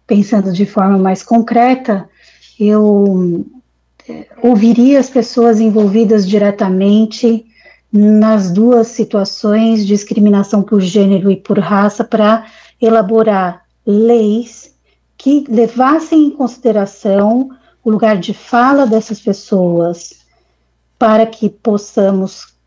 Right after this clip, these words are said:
para que pudéssemos criar políticas públicas mais efetivas e mais eficazes,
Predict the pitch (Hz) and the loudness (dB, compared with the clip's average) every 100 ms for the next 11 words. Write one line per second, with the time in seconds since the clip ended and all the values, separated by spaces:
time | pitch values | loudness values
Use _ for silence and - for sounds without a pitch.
0 | _ 220 - 240 240 247 254 240 247 262 | _ -8 0 0 0 -2 0 0 0 -2
1 | 240 240 - 233 214 202 190 - 220 202 | -4 -4 -2 0 0 -2 -6 -8 -4 -2
2 | 202 - 220 - - 196 202 208 214 208 | -4 -8 -10 -10 -8 -4 -6 -6 -6 -4
3 | 208 202 202 226 202 - 285 320 330 311 | -2 -4 -4 -4 -6 0 2 2 0 2
4 | 294 277 247 247 240 240 220 190 185 180 | 2 2 2 0 -2 -6 -2 -2 -4 -6
5 | 190 - | -8 -10